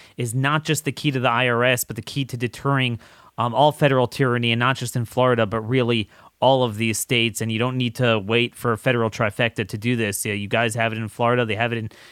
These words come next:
you know, twenty other states. Um, great plan. Again, at Jimmy Patronis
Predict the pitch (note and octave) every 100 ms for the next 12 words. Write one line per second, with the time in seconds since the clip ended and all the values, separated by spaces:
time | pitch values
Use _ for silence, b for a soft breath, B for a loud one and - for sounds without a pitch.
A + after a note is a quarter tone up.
0 | B A2+ G#2+ C3 B2+ A#2 G#2+ - B2+ C3+
1 | - - b b b - A2+ G#2+ A2 A2
2 | A#2+ D3 C3+ C#3+ C3+ C3 B2+ B2 A#2+ D#3
3 | - B2 D3 D3+ C#3+ C3+ - A#2 - C3+
4 | C3 A#2+